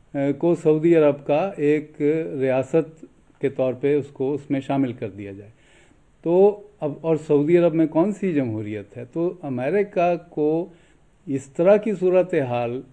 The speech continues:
जो उसके हवारियों के लिए, उसके अपने मकास-, जो मफादात हैं, उनके, अ,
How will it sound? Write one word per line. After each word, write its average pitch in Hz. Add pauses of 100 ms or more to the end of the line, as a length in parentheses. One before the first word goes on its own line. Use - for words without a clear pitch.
(540)
जो 156
उसके 175
हवारियों 127
के 131
लिए, 165
उसके 147
अपने 143
मकास-, 131 (320)
जो 123
मफादात 123
हैं, 156
उनके, 160
अ, 151